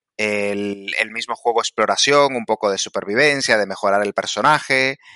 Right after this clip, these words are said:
Y u-, es un juego que, mm, probé una especie de demo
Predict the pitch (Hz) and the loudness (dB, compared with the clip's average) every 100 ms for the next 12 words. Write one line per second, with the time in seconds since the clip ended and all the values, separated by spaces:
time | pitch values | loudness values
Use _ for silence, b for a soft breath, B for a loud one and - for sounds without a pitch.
0 | b b b _ _ _ _ 123 120 135 | b b b _ _ _ _ -4 -2 -2
1 | - 151 190 - 175 185 196 - 127 113 | 0 0 0 0 0 2 0 0 0 0
2 | 113 - 117 101 - _ 123 117 113 113 | -2 -6 -14 -12 -14 _ -12 -8 -6 -6
3 | 110 104 104 _ _ _ _ _ 135 139 | -6 -10 -14 _ _ _ _ _ 4 6
4 | 151 202 202 175 - - - 147 120 120 | 6 6 4 0 0 0 2 2 4 4
5 | 160 110 - | 4 2 -4